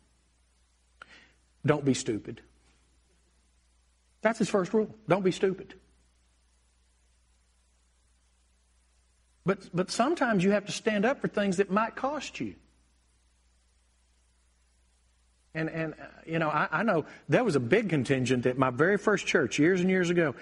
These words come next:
that said, and there was a lot of people, and we didn't have a lot of people, and, and they were gonna, they said, "You know what?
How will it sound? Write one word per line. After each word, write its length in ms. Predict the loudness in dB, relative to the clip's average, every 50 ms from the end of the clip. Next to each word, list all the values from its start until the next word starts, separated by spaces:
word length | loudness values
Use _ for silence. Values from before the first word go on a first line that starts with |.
| -16 -20 -8 -4
that 120 | -4 -2 0
said, 220 | 0 0 0 0 -4 -10 -20 -8 _
and 160 | 0 2 2
there 60 | 2 2
was 100 | 2 0
a 60 | 2
lot 280 | 2 2 2 4 2
of 80 | 0 2
people, 280 | 2 2 2 4 4 2
and 100 | 4 4
we 120 | 4 4
didn't 160 | 4 2 2
have 160 | 2 2 2
a 40 | 2
lot 140 | 2 2 0
of 80 | 4 4
people, 240 | 4 4 4 2
and, 100 | 0 0 -4 -8 -4 2
and 100 | 4 4
they 80 | 4
were 100 | 4 4
gonna, 120 | 2 0 0 0 0
they 80 | 0 2
said, 180 | 2 2 0 -2 -4 0
"You 100 | 2 4
know 120 | 4 4 4
what? 220 | 4 4 2 0